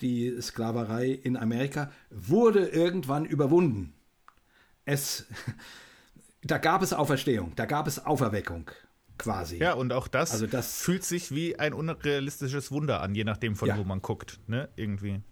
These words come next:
Speaker 2: So.
Speaker 1: Genau, genau. Also so den, den, den, die Hoffnung, den Glauben, äh,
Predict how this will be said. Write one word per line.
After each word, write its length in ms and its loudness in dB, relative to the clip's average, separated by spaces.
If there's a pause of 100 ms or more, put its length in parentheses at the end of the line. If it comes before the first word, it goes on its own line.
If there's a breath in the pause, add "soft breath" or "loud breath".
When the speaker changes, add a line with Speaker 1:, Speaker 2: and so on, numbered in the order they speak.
(220)
Speaker 2:
So. 60 -20
Speaker 1:
Genau, 260 0 (600)
genau. 240 -2 (800 loud breath)
Also 200 2
so 380 4
den, 380 -2
den, 400 -4 (600)
den, 400 0 (1300 soft breath)
die 160 2
Hoffnung, 480 0
den 200 2
Glauben, 840 -2 (140)
äh, 320 -2